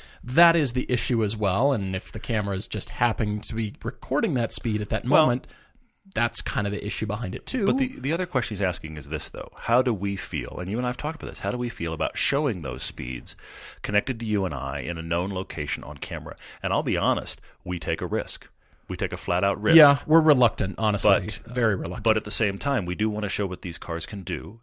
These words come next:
Speaker 2: And, uh, look, I'm sure there are some of you listening that think we're reckless. I, I, that could be argued.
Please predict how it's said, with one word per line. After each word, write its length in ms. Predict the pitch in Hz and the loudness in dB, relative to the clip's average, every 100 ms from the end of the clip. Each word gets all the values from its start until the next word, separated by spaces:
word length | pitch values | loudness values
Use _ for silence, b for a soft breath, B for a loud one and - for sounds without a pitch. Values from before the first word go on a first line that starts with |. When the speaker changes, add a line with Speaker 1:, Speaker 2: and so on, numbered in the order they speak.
| - | -2
Speaker 2:
And, 340 | 101 98 92 - - | 2 2 0 -4 -4
uh, 80 | 98 - _ _ - | -4 -4 _ _ -6
look, 260 | 110 82 - | -2 -2 0
I'm 120 | 101 | -2
sure 220 | 101 123 113 | 0 0 0
there 160 | 107 | 0
are 60 | 104 | 0
some 160 | 107 | -2
of 80 | 107 | -2
you 100 | 107 | -2
listening 300 | 101 - 107 | -4 -4 -6
that 140 | 95 - | -6 -6
think 260 | 104 - | -6 -4
we're 80 | 98 | -2
reckless. 480 | 98 113 - - - - | -2 -2 -6 -10 -14 -2
I, 120 | 92 - | -2 0
I, 160 | 80 - _ | -2 -2 _
that 180 | 80 87 | -6 -6
could 100 | 85 | -2
be 100 | 101 | 2
argued. 380 | 127 120 - | 2 2 -8